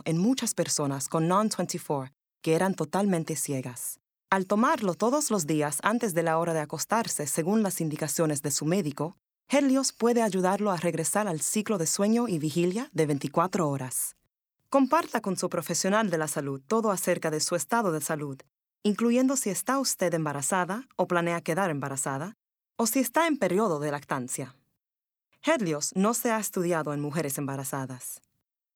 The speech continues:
Hetlioz deberá usarse durante el embarazo únicamente si el beneficio potencial justifica los riesgos potenciales. Y asegúrese de informar a su profesional de la salud acerca de los medicamentos que esté tomando.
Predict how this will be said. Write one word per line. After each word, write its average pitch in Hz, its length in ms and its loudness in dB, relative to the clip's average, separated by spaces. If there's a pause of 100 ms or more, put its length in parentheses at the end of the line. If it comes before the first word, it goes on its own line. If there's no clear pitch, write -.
(280)
Hetlioz 156 520 2
deberá 180 340 2
usarse 247 540 0
durante 214 360 2
el 160 80 2
embarazo 147 580 -2
únicamente 254 600 2
si 170 140 0
el 160 60 0
beneficio 165 520 0
potencial 147 580 -2
justifica 214 640 0
los 156 240 -2
riesgos 247 320 0
potenciales. 135 800 -6 (140)
Y 180 140 4
asegúrese 180 640 2
de 143 80 -2
informar 160 560 0
a 180 80 -4
su - 140 -6
profesional 165 680 0
de 214 80 0
la 175 120 -2
salud 135 360 -2 (220)
acerca - 460 0
de 202 80 2
los 180 160 0
medicamentos 175 640 0
que 170 80 0
esté 165 200 0
tomando. 135 520 -4